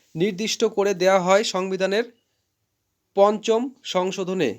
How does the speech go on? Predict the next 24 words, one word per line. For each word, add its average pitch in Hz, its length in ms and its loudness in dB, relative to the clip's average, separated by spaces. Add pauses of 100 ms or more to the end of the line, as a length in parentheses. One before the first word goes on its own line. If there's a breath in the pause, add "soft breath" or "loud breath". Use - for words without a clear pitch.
(200)
I 160 180 -2
repeat, 208 340 0
কোশ্চেনটা 196 640 -4
very 175 340 -4
important। 190 400 -4 (680 soft breath)
রাজ্য 175 440 4
স-, 220 200 -6 (360)
পুনর্গঠন 214 520 0
বিষয়ে 202 380 0 (200)
রাজ্যগুলির 190 560 0
মতামত 202 500 0 (200)
গ্রহণের 196 460 0
সময় 196 400 -2 (280 loud breath)
সীমা 196 400 2
নির্দিষ্ট 196 460 -4
করে 190 260 -2
দেয়া 180 260 0
হয় 180 220 0
সংবিধানের 180 580 -2 (360 soft breath)
পঞ্চম 185 380 0 (240)
সংশোধনে। 170 600 0 (920)
<clears throat> 185 360 4
নেক্সট 185 200 -6
কোশ্চেন, 220 340 -6